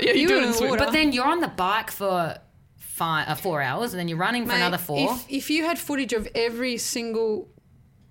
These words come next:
Speaker 2: like,
Speaker 3: It takes
Speaker 2: racer
Speaker 3: fourteen hours to do an Iron Man.
Speaker 2: I know. That's what I'm talking about. There are no pit stops. There is no pit stop. Like, what are you
Speaker 3: There,
Speaker 2: doing?
Speaker 3: there are no
Speaker 2: Do
Speaker 3: pit
Speaker 2: they ha-,
Speaker 3: stops.
Speaker 2: but they have, yeah,
Speaker 1: Hey.
Speaker 2: exactly. Do they have pads? Are they tenor?
Speaker 3: Do
Speaker 2: They're
Speaker 3: they,
Speaker 2: tenor ladies.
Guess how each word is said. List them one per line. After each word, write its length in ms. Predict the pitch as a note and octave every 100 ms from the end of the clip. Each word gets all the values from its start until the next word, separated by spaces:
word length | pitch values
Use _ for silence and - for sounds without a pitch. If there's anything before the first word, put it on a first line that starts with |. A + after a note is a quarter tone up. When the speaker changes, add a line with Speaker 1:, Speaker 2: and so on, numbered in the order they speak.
| _
Speaker 2:
like, 260 | G#3+ G3 F#3+
Speaker 3:
It 40 | -
takes 120 | G#3+
Speaker 2:
racer 260 | D#4+ - C4+
Speaker 3:
fourteen 340 | F4+ F4+ C4+
hours 240 | G3+ C4+
to 60 | C#4
do 60 | B3
an 80 | F3
Iron 180 | D3 C3+
Man. 200 | B2 C#3
Speaker 2:
I 140 | C4+
know. 380 | E4 G4 A4 G#3 F3
That's 180 | D4+ D#4
what 60 | F#4
I'm 80 |
talking 260 | F4 F#4+ G4
about. 300 | C#4+ - - - - - - _ - - _ -
There 140 | D4
are 120 | E4 G4
no 180 | F4
pit 200 | C#4 E4+
stops. 540 | - - - - - - - - -
There 120 | D4+
is 100 | D#4+
no 140 | D#4
pit 180 | - D#4
stop. 320 | - F3 - - - _ _ -
Like, 160 | C4
what 100 | D4
are 40 | D4+
you 60 |
Speaker 3:
There, 80 | A#3
Speaker 2:
doing? 220 | D#4+ D#4
Speaker 3:
there 220 | D#3+ F#3 F#3
are 100 | G3+
no 140 | F3+
Speaker 2:
Do 120 | E3
Speaker 3:
pit 40 | -
Speaker 2:
they 40 | D4
ha-, 60 |
Speaker 3:
stops. 320 | C4+ D3+ -
Speaker 2:
but 100 | -
they 120 | C#4+ D4+
have, 220 | E4+ E4
yeah, 100 | E4
Speaker 1:
Hey. 80 | A#3+
Speaker 2:
exactly. 480 | C#4+ F#4+ - G#3 - - -
Do 100 | D4+
they 100 | C#4+
have 220 | B3+ -
pads? 440 | B3+ C#4+ A#3+ - - _ -
Are 60 | B3
they 140 | C#4
tenor? 360 | B3+ C4 B3+ G3+ - _ -
Speaker 3:
Do 80 | E3
Speaker 2:
They're 180 | A#3 D#3
Speaker 3:
they, 80 |
Speaker 2:
tenor 300 | E3+ C4 D4
ladies. 640 | D#4 D#4+ F4+ F4+ G3+ -